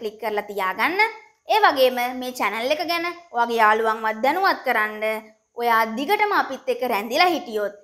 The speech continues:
ඕ ලෙවල් විභාගයට ඉතා පහසුවෙන් ඒ සාමාර්ථයක් දක්වා ඔයාව අරගෙන යන්න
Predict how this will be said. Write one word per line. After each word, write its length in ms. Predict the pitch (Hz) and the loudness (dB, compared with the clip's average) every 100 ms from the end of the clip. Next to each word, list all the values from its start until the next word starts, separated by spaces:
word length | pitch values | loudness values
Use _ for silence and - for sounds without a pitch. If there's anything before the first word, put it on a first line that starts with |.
| _ _ - | _ _ 0
ඕ 140 | 240 269 | 4 6
ලෙවල් 240 | 302 302 247 | 6 2 0
විභාගයට 560 | 220 294 302 262 214 208 - 254 | -2 2 2 2 -4 -6 -14 -16
ඉතා 260 | - 330 339 - | -2 0 0 -2
පහසුවෙන් 600 | 277 330 370 320 254 254 - _ - 294 | -4 -2 -2 0 0 -2 -12 _ 2 4
ඒ 60 | 403 | 6
සාමාර්ථයක් 680 | 415 381 359 359 359 359 330 294 | 4 4 4 2 2 -2 -2 0
දක්වා 320 | 311 311 320 | -2 2 2
ඔයාව 240 | 285 254 254 - 226 | 6 6 6 4 4
අරගෙන 300 | 269 370 311 | 2 0 0
යන්න 300 | 233 226 | 0 -2